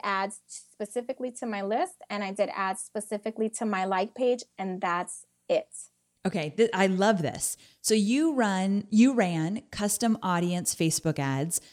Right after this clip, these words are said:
Speaker 2: totally
Speaker 1: Yes.
Speaker 2: warm audience, which is great. In episode number ninety-two, I just did a whole Facebook ad targeting one oh one, and you went after the warm audiences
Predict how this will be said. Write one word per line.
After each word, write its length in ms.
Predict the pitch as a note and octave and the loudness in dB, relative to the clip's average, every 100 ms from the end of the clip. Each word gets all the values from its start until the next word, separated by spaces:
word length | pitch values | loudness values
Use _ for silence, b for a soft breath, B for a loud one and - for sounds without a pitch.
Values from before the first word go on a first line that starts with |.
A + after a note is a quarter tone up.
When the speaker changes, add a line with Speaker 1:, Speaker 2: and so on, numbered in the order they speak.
| b - | b -18
Speaker 2:
totally 360 | - C#4 C#4+ D4+ | -2 2 4 2
Speaker 1:
Yes. 80 | A#3+ | 2
Speaker 2:
warm 180 | A3+ | 2
audience, 360 | F#3+ F3+ F3 E3+ | 2 0 -2 -4
which 120 | G3 | -4
is 120 | G3+ | -4
great. 560 | F3+ G#3 A3 F3+ E3 F#3+ | -2 0 2 2 0 -2
In 300 | G3 F#3+ F#3+ | -2 0 0
episode 340 | A3 A3+ B3 A3 | -2 -2 0 2
number 220 | G#3 G3+ | 2 0
ninety-two, 580 | F#3+ G3 F#3+ G3 F#3+ E3+ | 0 0 0 0 2 2
I 80 | E3 | 2
just 220 | F#3 - | 0 0
did 140 | F#3 | 2
a 60 | E3 | 2
whole 320 | - G3 F#3+ | 4 4 4
Facebook 480 | F#3 G3 G3 G3+ F#3+ | 4 2 2 0 0
ad 180 | F3+ F3 | 2 2
targeting 460 | F3+ F3 F3 F3+ | 2 2 4 4
one 160 | E3 E3+ | 4 4
oh 100 | F#3 | 4
one, 400 | E3+ C#3+ C#3 D#3+ B B B - | 4 2 2 -2 B B B -2
and 420 | F3+ E3+ E3 E3 - | 0 2 0 -2 -2
you 760 | F#3+ F#3 G#3+ B3+ A#3 G#3 G#3 F#3+ | -2 4 4 6 6 6 6 4
went 240 | F#3 F3+ | 4 4
after 300 | E3+ E3+ F3+ | 2 0 2
the 120 | E3 | 4
warm 400 | E3 F3 A#3 C4 G#3+ | 6 8 8 8 6
audiences 760 | F3 E3 E3 D#3+ D#3 D#3 D#3 | 0 0 0 0 2 2 0